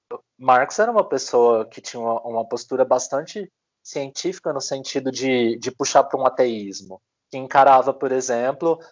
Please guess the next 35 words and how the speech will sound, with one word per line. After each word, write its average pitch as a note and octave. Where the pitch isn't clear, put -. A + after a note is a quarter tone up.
âmbitos C3
da C3
ideologia B2
e C#3
da D3
superestrutura C3+
como D#3
espécies C3+
de -
falseamento B2+
da B2
realidade. A2
Mas A2
Marx A2
traz E3+
uma D#3
contribuição C#3
a D#3
respeito E3+
da D3
reflexão B2+
de A#2+
luta B2
de A#2
classes. G2+
Eu A#2
abraço B2+
essa G3
contribuição. A2
E B2+
eu A#2+
acho A#2
que E3
essas F#3
reflexões, D3+